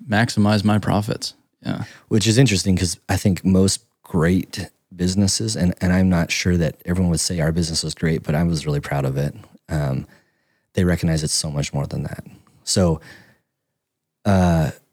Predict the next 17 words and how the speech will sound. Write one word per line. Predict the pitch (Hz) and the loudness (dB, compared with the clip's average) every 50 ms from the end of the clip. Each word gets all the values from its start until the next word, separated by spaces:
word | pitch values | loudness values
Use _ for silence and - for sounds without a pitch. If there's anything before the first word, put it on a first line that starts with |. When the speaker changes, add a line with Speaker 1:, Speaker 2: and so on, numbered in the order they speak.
| _ _ _ _ _ _ _ _ - 147 - _ _ _ - | _ _ _ _ _ _ _ _ -20 -20 -20 _ _ _ -4
Speaker 2:
profit | - 85 76 - - 85 82 | -2 -2 -2 -2 -6 -6 -6
share, | - - - 78 71 78 78 76 - - - - - | -6 -4 -2 -2 -2 -2 -2 -4 -8 -12 -20 -8 -4
right? | 73 76 80 82 - - - _ _ _ _ _ _ _ _ _ _ _ | -2 0 0 -2 -4 -6 -18 _ _ _ _ _ _ _ _ _ _ _
So | - - - 82 78 76 73 76 69 69 - _ _ _ _ _ _ _ _ _ _ _ _ | -10 -4 -2 0 0 0 0 -2 -4 -6 -10 _ _ _ _ _ _ _ _ _ _ _ _
if | - 92 82 - - - | -2 -2 -2 -2 -2 0
you | 87 90 | 0 0
can | 87 - 87 82 80 78 78 78 - | 2 0 0 0 2 0 0 -2 -4
be | - 92 85 78 | -2 -2 -2 -2
profitable, | - - 78 73 73 71 - 90 80 78 78 | -2 -2 -2 -2 -2 -2 -2 -2 -2 0 0
there's | 78 69 69 80 | 0 -2 -2 -2
more | 80 73 | -2 0
to | 73 73 | 0 0
share | 71 - - 76 73 | -2 -2 -2 -2 -2
with | 69 - | -2 -4
your | 76 - | -6 -6
people. | - - 76 73 - - - - - 76 82 - _ _ _ _ _ _ _ _ _ _ _ _ | -4 -6 -6 -6 -6 -8 -8 -6 -6 -6 -8 -10 _ _ _ _ _ _ _ _ _ _ _ _
Um, | - 85 78 73 73 71 65 - | -2 0 0 0 0 -2 -4 -6